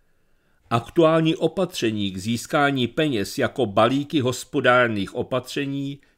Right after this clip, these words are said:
kritéria konvergence, zásahy do sociální sféry a jiné hrůznosti, které mají zabránit, aby explodující úroky z dluhů stát neochromovaly ještě více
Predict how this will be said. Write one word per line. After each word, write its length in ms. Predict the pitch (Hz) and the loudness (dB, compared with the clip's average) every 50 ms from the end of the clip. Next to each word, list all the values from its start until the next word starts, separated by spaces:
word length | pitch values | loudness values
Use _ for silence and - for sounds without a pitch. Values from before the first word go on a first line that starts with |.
| _ _ | _ _
kritéria 720 | - 123 110 117 120 - - 151 143 143 139 139 139 127 - | -2 2 2 2 2 2 2 4 4 4 4 2 2 2 0
konvergence, 1160 | - - - 135 120 113 113 117 117 117 123 113 131 131 131 131 117 - - 139 131 127 127 - _ _ _ _ | -2 -2 0 2 2 4 4 2 2 2 0 -2 -2 -2 -2 -4 -6 -4 -2 -2 -2 -2 -4 -10 _ _ _ _
zásahy 520 | 110 123 123 127 120 - - 135 123 131 | -2 0 0 0 0 -2 -2 -2 -2 0
do 120 | 120 120 113 | 0 -2 -2
sociální 680 | - - 113 - - 127 120 113 107 110 107 107 101 | -2 -4 -6 -6 -4 -2 -2 0 0 -2 -2 -4 -6
sféry 540 | - - - - 139 127 123 123 123 127 123 - - - - _ - | -6 -8 -6 -4 -2 0 0 0 0 -2 -2 -4 -10 -20 -20 _ -2
a 140 | 151 180 190 | 0 2 4
jiné 440 | 160 135 127 127 123 139 170 196 | 4 4 4 2 2 2 2 0
hrůznosti, 960 | 175 135 123 113 117 110 104 95 104 107 104 - - - - 104 98 107 135 - - _ _ _ _ _ | 0 0 0 0 0 -2 -2 -4 -4 -6 -6 -6 -8 -10 -6 -4 -4 -4 -6 -10 -18 _ _ _ _ _
které 360 | - - 135 135 139 135 127 | -6 -2 0 2 2 2 2
mají 300 | 123 139 160 180 165 135 | 2 2 2 2 0 2
zabránit, 720 | 107 131 123 113 135 143 151 156 156 143 120 98 92 - - | 2 2 2 2 2 0 0 -2 -2 -2 -2 -4 -4 -6 -4
aby 300 | - 117 107 120 123 - - | -4 -2 0 0 0 0 -2
explodující 1040 | 139 123 - - - - - 175 170 151 147 147 143 139 - - - 135 120 113 | -4 -4 -4 -6 -10 -4 0 2 2 2 2 0 -2 -4 -6 -8 -8 -6 -6 -4
úroky 560 | - - 139 135 143 143 135 135 - 139 127 | -4 -2 0 2 2 2 2 0 -2 -2 -4
z 100 | 107 101 | -2 -4
dluhů 460 | 98 120 156 156 127 110 95 92 82 - | 0 2 2 2 4 2 0 -2 -4 -6
stát 440 | - - - 135 123 123 120 - | -10 -6 -4 -2 0 0 -2 -2
neochromovaly 840 | 110 107 117 - 110 104 - 110 104 98 98 107 107 117 117 123 131 | -4 -4 -4 -4 -6 -8 -6 -4 -4 -4 -4 -4 -2 -2 -2 -2 -2
ještě 360 | 127 143 135 - - 180 165 | -4 -4 -6 -6 -4 -2 -2
více 520 | 131 110 110 98 90 - - - 87 104 | -2 -2 -6 -8 -8 -10 -10 -8 -8 -8